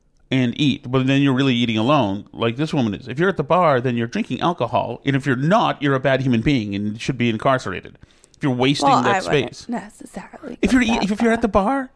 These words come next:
Speaker 1: and you're having a Coca-Cola, then get away from the bar. The bartender, that seat is money for the bartender.
Speaker 2: <sighs>
Speaker 1: Have some self-respect. My goodness.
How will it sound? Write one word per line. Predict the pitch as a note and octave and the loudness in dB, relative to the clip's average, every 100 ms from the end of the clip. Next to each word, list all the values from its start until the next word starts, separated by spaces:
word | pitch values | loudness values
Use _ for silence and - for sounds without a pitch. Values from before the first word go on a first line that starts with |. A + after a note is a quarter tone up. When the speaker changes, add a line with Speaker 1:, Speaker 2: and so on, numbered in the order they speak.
| - | 0
Speaker 1:
and | G#3 | 4
you're | G#3+ | 6
having | F#3 G3+ | 6 2
a | F#3+ | -2
Coca-Cola, | - F#3+ F#3+ F3+ G3 F#3 A#3+ D4 _ | 0 0 0 -4 0 2 0 -4 _
then | G#3+ | -2
get | G3 A#3 | 2 2
away | B3+ C#4 | 2 2
from | B3 | 2
the | B3 | 0
bar. | B3 C#4+ C4 | 2 2 2
The | D3 | 2
bartender, | G3 B3 C#4 C4 | 2 0 -2 -4
that | A3+ A3+ - | -2 -2 -2
seat | - C4 | -2 -2
is | - G#3+ | 0 2
money | A3+ D4 | 2 2
for | B3+ | -2
the | F3 | 0
bartender. | D3 B2+ B2 - - _ _ _ _ _ _ _ _ _ _ _ _ - - - - - - _ _ _ | 0 0 -4 -6 -12 _ _ _ _ _ _ _ _ _ _ _ _ -20 -20 -20 -20 -20 -20 _ _ _
Speaker 2:
<sighs> | - | -2
Speaker 1:
Have | E4+ D#4 C#4 B3+ F4 | 0 2 -2 -4 -4
some | D#4+ F#4 F4 | -2 -2 0
self-respect. | F#4 D#4+ E4+ F#4+ - C#4+ | -2 -2 -4 -4 -4 -2
My | D#4 | 0
goodness. | F4+ F4 A3 - | 0 0 0 -4